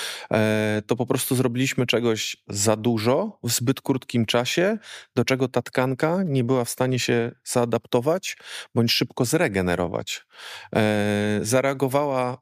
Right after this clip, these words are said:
adaptacją taką, jaką mogła, czyli najczęściej trochę obrzękła, tak?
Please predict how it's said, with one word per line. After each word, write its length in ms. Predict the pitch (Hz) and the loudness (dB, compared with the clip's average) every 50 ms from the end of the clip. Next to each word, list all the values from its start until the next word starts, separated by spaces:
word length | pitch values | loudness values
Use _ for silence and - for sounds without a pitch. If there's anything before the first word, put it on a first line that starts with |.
| - - | -2 0
adaptacją 540 | 117 123 127 - - 143 131 - - 127 | 0 2 0 0 0 0 0 0 -2 0
taką, 220 | - 131 123 - 127 | 0 0 0 0 0
jaką 240 | 120 117 - 117 117 | 0 0 0 0 2
mogła, 440 | 117 113 123 123 120 117 117 107 | 4 4 4 2 2 2 0 0
czyli 240 | - - - 107 98 - | 0 0 -2 0 0 0
najczęściej 400 | 101 98 - 107 107 - 110 104 | 0 0 0 -2 0 0 -2 -4
trochę 180 | - - - | -2 -2 0
obrzękła, 880 | - 147 151 170 170 156 156 147 - - 131 127 120 120 117 120 127 - - _ _ _ - | 0 0 2 0 0 2 0 -2 0 0 0 2 2 0 -2 -2 -4 -8 -14 _ _ _ 0
tak? 420 | 127 143 185 233 - - - | 0 2 2 0 -2 -8 -16